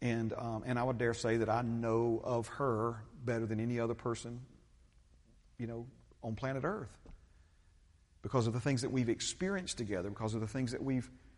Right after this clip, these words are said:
let's just be honest about, things that we've been through together. Um, wonderful, joyous occasions and, and other challenges, you know, when her dad had a stroke and some of those things, you know, and,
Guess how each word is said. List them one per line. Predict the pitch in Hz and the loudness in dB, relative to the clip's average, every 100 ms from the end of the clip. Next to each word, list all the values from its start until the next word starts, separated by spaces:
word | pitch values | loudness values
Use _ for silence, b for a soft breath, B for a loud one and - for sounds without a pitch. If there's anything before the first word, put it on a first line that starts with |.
| b b - - - - - - | b b -20 -20 -20 -20 -14 -2
let's | 139 | -2
just | - 165 | -2 0
be | 165 | 0
honest | 185 269 - | 0 -2 0
about, | 107 - | 0 2
things | 143 139 | 0 0
that | 170 | 0
we've | 170 | 2
been | 131 196 277 | 4 4 2
through | 160 120 | 2 2
together. | 104 92 92 - - - - b b b b b b - - | 2 -2 -4 -6 -10 -12 -20 b b b b b b -20 -12
Um, | 117 104 101 95 107 - - - - 131 - - - | -6 -4 -4 -8 -12 -18 -20 -20 -16 -16 -16 -20 -6
wonderful, | 110 127 160 160 160 127 | 2 4 4 2 0 -2
joyous | 107 131 151 170 165 - 110 - - | 2 4 6 4 2 -4 -12 -16 -12
occasions | - - 160 175 196 208 127 | -6 2 2 2 -2 -4 -2
and, | 104 101 b b b b b - | -2 -4 b b b b b -8
and | 113 117 113 120 | -4 -2 -2 0
other | 127 139 | 0 0
challenges, | - 156 160 170 160 156 | 0 0 2 0 0 -2
you | 127 | -2
know, | 117 | 0
when | 107 | 0
her | |
dad | 110 131 143 | 2 2 2
had | 147 143 | 0 -4
a | |
stroke | - 131 151 156 | -4 -2 -2 -4
and | 113 | -6
some | 139 139 | -6 -4
of | |
those | 143 139 | -4 -6
things, | - 147 156 139 | -6 -8 -8 -8
you | |
know, | 143 156 160 | -8 -8 -10
and, | 113 | -10